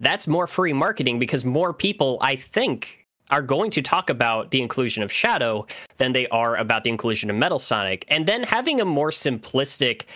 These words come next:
uh, depiction of, of, like, Sonic as a marketability tactic I mean, uh, uh, that kind of feels like if, um, if you were trying to market, say,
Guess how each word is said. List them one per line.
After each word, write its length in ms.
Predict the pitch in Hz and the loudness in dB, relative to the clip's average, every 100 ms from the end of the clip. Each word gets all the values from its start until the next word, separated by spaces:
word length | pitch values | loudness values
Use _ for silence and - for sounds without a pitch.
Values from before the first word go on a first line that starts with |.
| - _ _ _ - | -20 _ _ _ 0
uh, 280 | 131 127 117 | 2 2 0
depiction 560 | 113 - 180 - 143 | -2 -2 0 0 0
of, 160 | 117 107 | 0 0
of, 240 | 117 110 | -2 0
like, 300 | 107 104 104 - | 2 0 0 -2
Sonic 720 | - 180 165 135 113 - - _ _ - | 0 2 2 0 -2 -8 -16 _ _ 0
as 140 | 123 | 2
a 40 | 123 | 2
marketability 680 | 127 127 110 151 165 123 | 2 2 2 2 2 -2
tactic 520 | 110 120 107 120 107 - - - _ | 0 0 0 0 -2 -4 -20 -20 _
I 80 | - | 0
mean, 180 | 180 180 | 2 2
uh, 120 | 170 147 | 0 0
uh, 100 | 165 | 0
that 160 | 170 | 0
kind 160 | - 180 | 0 0
of 60 | 175 | 0
feels 200 | 175 160 | 0 0
like 300 | 139 131 - | -2 -4 -4
if, 360 | 143 139 127 - | 0 0 0 0
um, 600 | 127 120 110 110 110 107 - _ _ _ - | 2 2 0 0 -2 -4 -8 _ _ _ -2
if 160 | 135 | 0
you 120 | 147 | 0
were 100 | 151 | 0
trying 280 | 139 156 139 | 0 0 0
to 100 | 131 | 0
market, 480 | 131 123 123 123 - | 0 0 0 -2 0
say, 680 | - - 123 117 110 110 104 | -2 0 0 2 0 0 -4